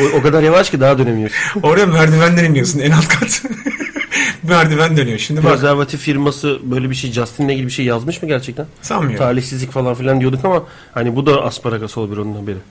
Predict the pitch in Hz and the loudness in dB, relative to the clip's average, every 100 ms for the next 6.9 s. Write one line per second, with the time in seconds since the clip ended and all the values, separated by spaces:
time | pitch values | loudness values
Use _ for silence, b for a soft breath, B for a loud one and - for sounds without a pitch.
0 | - 165 135 156 185 185 180 156 156 160 | -8 -4 0 0 0 0 4 4 4 4
1 | 156 165 160 156 156 160 160 156 151 151 | 2 2 2 2 4 2 0 0 0 0
2 | 165 147 147 147 151 160 143 143 151 139 | 0 0 2 2 4 2 0 -4 -4 -2
3 | 131 147 135 147 151 156 135 127 139 156 | -2 -2 -2 -4 -6 -4 0 0 2 0
4 | - 135 151 135 170 156 139 151 147 143 | -4 -4 -2 -2 -2 -2 -2 -2 -2 -2
5 | 147 147 123 117 131 139 156 160 160 156 | -2 -2 -4 -4 -2 -2 -2 -2 -4 -2
6 | 131 135 131 156 147 131 147 117 92 | -4 -2 -2 0 0 0 -2 -4 -6